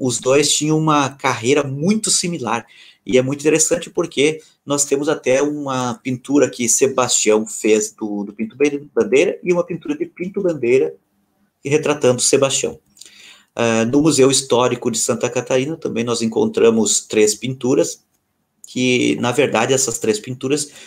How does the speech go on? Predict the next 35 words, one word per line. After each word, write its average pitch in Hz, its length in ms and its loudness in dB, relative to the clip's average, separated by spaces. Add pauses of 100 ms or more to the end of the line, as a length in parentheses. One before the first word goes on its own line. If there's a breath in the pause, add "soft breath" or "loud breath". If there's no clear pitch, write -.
(160 loud breath)
foram 143 300 0
o 139 80 0
nosso 131 480 2
ponto 147 340 -2
inicial, 143 720 2 (160)
ah, - 340 -12
é, 92 160 -6 (180)
o 110 100 -10
primeiro 139 420 0
contato, 123 500 -6
o 113 80 -6
único 170 220 -4
contato 123 420 -8
que 135 60 -14
nós 131 180 -2
tínhamos 123 360 -6
com, 127 380 -6 (460 loud breath)
com 123 160 -2
o 123 80 2
Sebastião. - 680 2 (240)
E 123 80 2
graças 123 440 2
a 117 100 2
essas 117 320 0
pinturas 139 560 -2
que 147 180 -2
essa 139 200 0
pesquisa 127 440 -2
se - 140 -4
desdobrou, 135 540 2
né? 98 180 -8 (380 soft breath)
A 113 100 -4
partir 123 480 0
destas, 139 500 0
os 117 200 -10